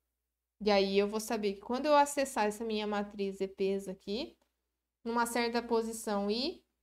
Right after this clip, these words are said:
vai ser referente à linha, né? Então, eu estou agora, neste momento, vendo tudo sobre um único E P. E aqui dentro eu posso acessar uma outra posição J. Então, ali é a nota do aluno J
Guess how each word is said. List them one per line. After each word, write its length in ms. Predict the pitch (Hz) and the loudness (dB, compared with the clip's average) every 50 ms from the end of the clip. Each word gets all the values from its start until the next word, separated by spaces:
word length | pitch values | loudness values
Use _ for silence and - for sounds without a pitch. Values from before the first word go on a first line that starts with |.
| _ _ _ _ _ | _ _ _ _ _
vai 140 | - 208 208 | -2 -2 -2
ser 140 | 214 - 220 | 0 -2 0
referente 800 | 233 226 226 226 233 220 220 208 202 208 208 - 214 202 208 - | 0 0 0 -2 -4 -4 -2 -4 -4 -6 -6 -6 -8 -8 -8 -6
à 420 | - 208 202 196 196 196 196 196 190 | -6 -4 -4 -4 -4 -4 -6 -6 -6
linha, 400 | 196 208 247 285 320 330 349 349 | -4 -4 -4 -2 -2 -2 -4 -4
né? 160 | 339 262 220 | -4 -4 -4
Então, 380 | 233 233 233 214 196 190 190 190 - | -6 -6 -6 -6 -6 -6 -8 -8 -10
eu 60 | 190 | -10
estou 200 | 190 - - 214 | -10 -2 0 2
agora, 360 | 208 208 202 208 202 202 208 | 2 4 4 4 4 4 2
neste 280 | 202 220 247 269 262 285 | 2 2 2 0 0 -4
momento, 380 | 269 247 240 220 208 214 208 | -4 -4 -2 -4 -4 -4 -6
vendo 300 | 208 208 208 208 208 208 | -4 -4 -2 -2 -2 -4
tudo 260 | 208 208 277 320 339 359 | -6 -4 -4 -2 -2 -4
sobre 340 | - - 285 247 220 220 | -4 -4 -4 -4 -2 -4
um 280 | 240 254 359 415 392 311 | -2 0 0 0 0 0
único 260 | 294 311 311 285 - | -2 -2 -4 -6 -8
E 60 | 240 | -8
P. 340 | 240 233 - 226 302 381 - _ _ _ _ _ _ _ _ _ _ _ _ - | -8 -6 -6 -6 -6 -6 -10 _ _ _ _ _ _ _ _ _ _ _ _ -2
E 140 | 220 233 | 2 4
aqui 220 | 233 233 233 262 311 | 4 4 4 2 2
dentro 360 | 294 285 262 269 302 285 320 | 4 4 4 4 2 2 0
eu 60 | 302 | 2
posso 240 | 302 277 269 269 285 | 4 2 2 2 0
acessar 440 | 277 - 285 277 277 - 277 247 240 | 0 2 2 0 2 0 0 0 2
uma 200 | 247 247 247 247 | 2 2 2 4
outra 280 | 240 247 262 247 269 | 4 4 2 2 -2
posição 480 | 262 254 247 254 262 269 - 262 247 247 | -2 -2 -2 -2 -2 -4 -4 -2 -2 -2
J. 380 | 247 240 220 226 233 240 - - | 0 0 0 0 0 -2 -6 -6
Então, 220 | - 220 214 208 | -6 -4 0 2
ali 200 | 202 202 202 220 | 2 2 2 4
é 40 | 240 | 4
a 100 | 247 269 | 4 4
nota 460 | 262 240 214 220 233 247 240 269 262 | 4 2 0 0 0 -2 -4 -6 -6
do 200 | 240 214 233 233 | -4 -2 0 2
aluno 320 | 226 220 220 240 294 339 330 | 2 4 4 2 2 2 0
J 540 | 240 254 240 240 240 240 247 269 262 269 | 0 0 0 0 -2 -4 -8 -10 -12 -12